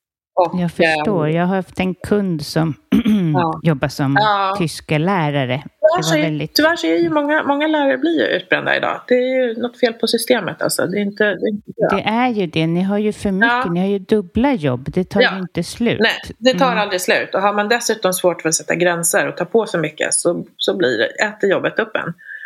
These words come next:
Speaker 1: Och man, man får jättesvårt att balansera jobb och fritid.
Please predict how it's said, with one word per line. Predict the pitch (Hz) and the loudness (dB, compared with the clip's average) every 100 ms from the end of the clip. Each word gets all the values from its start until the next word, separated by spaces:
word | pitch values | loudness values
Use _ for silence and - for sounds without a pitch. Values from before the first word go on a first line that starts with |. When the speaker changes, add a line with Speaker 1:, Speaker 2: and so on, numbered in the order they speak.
| - - - _ _ _ _ | -18 -20 -20 _ _ _ _
Speaker 1:
Och | - | -2
man, | 185 175 160 - 62 175 | 0 0 -2 -6 -6 0
man | 180 | 0
får | 175 | 2
jättesvårt | 170 170 170 165 190 156 165 | 0 0 -2 0 0 0 -2
att | |
balansera | 147 156 151 - 156 143 143 | -2 -2 -2 0 0 0 0
jobb | 143 139 | -2 -4
och | 143 | -2
fritid. | 147 143 170 143 | -2 0 -2 -2